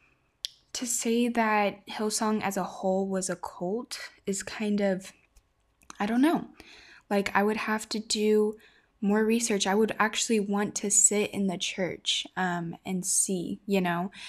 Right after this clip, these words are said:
because I know that I have a solid foundation. I know who my God is. And so I would want to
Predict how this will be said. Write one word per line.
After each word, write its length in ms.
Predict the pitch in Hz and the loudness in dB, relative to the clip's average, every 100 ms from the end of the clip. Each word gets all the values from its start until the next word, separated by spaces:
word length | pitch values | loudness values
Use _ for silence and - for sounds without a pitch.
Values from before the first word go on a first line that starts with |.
| - - | -12 -2
because 260 | 196 196 180 | 0 0 0
I 140 | 180 | 0
know 560 | 175 175 170 180 175 175 - - _ - | 0 2 0 0 -2 -6 -16 -20 _ -2
that 560 | 175 165 165 165 - - - | 0 2 0 -2 -6 -6 -8
I 80 | 175 | -8
have 240 | 185 170 | -4 -4
a 60 | 170 | -4
solid 440 | - 170 170 175 | -4 -4 -6 -6
foundation. 760 | - 170 175 220 - 254 247 240 | -8 -6 -2 0 2 2 2 2
I 300 | - - 165 | 0 -4 -6
know 460 | 165 165 165 170 - - | -4 -4 -6 -8 -10 0
who 120 | 202 | 2
my 240 | 196 180 170 | 2 0 -4
God 380 | 165 170 170 - | -4 -4 -4 -6
is. 520 | - 175 220 240 - - - - - - - | -6 -2 -2 -2 -4 -8 -18 -18 -20 -14 -2
And 180 | 196 196 | 0 2
so 440 | - 190 185 180 - _ _ - _ _ _ _ _ _ _ _ - _ - | 0 0 -2 -4 -8 _ _ -20 _ _ _ _ _ _ _ _ -20 _ -2
I 140 | 196 | 0
would 280 | 190 185 196 | 0 -2 -2
want 360 | 185 185 180 - | -2 -2 -2 -2
to 640 | - - 190 175 170 | -4 0 0 0 0